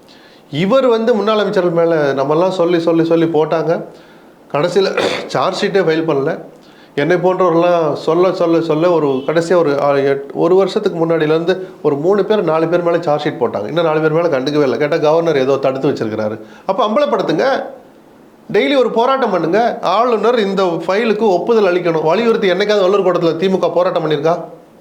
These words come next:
சொல்லுங்க சார். அந்த இருபத்தோரு மசோதா, முப்பது மசோதாவை கிடப்பில் போடுறோம். ஒட்டுமொத்த முப்பதுக்குள்ள கொண்டு போய் ஒன்றை சொருகுறீங்களே தவிர,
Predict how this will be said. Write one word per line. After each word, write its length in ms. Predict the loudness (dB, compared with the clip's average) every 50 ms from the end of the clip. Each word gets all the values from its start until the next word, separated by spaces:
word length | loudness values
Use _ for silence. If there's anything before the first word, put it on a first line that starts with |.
| -20 -20 -20 -20 -20 -20 -20 -20 -20 -20 -20 -20 -20 -20 -20 -20 -20 -20 -20 -20
சொல்லுங்க 320 | -4 -2 0 2 2 2 2 2
சார். 160 | 0 0 -4 -8 -14 -16 -16 -16 -6
அந்த 200 | -6 -2 0 2
இருபத்தோரு 500 | 2 4 4 2 2 2 2 0 2 2
மசோதா, 400 | 0 0 0 0 0 0 0 0
முப்பது 340 | 0 0 -2 0 0 -2 0
மசோதாவை 460 | 2 0 2 2 2 0 2 0 0
கிடப்பில் 280 | 0 0 0 0 0 0
போடுறோம். 340 | 2 0 0 0 -2 0 0
ஒட்டுமொத்த 540 | 0 0 0 -2 -6 -2 -2 0 0 0
முப்பதுக்குள்ள 600 | 0 0 0 0 0 -2 0 0 0 0 0 2
கொண்டு 220 | 2 0 0 0 0
போய் 100 | 2 2
ஒன்றை 220 | 2 2 2 0 0 0
சொருகுறீங்களே 520 | 0 2 2 2 2 2 2 0 -2 0
தவிர, 580 | 0 0 0 0 0 0 0 0 -2 -2 -4